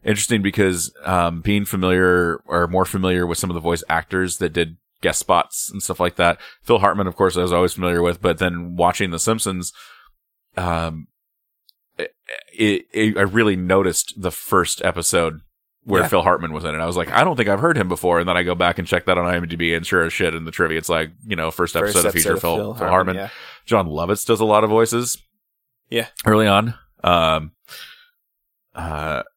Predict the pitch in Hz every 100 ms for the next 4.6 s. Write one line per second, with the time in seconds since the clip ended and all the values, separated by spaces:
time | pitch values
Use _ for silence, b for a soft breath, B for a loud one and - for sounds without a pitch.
0 | _ _ _ _ _ _ 98 110 - 123
1 | 117 98 87 90 104 - - 101 - 85
2 | 78 - 85 82 78 80 - _ _ _
3 | _ _ _ _ - 104 - 87 82 -
4 | - 85 85 87 80 82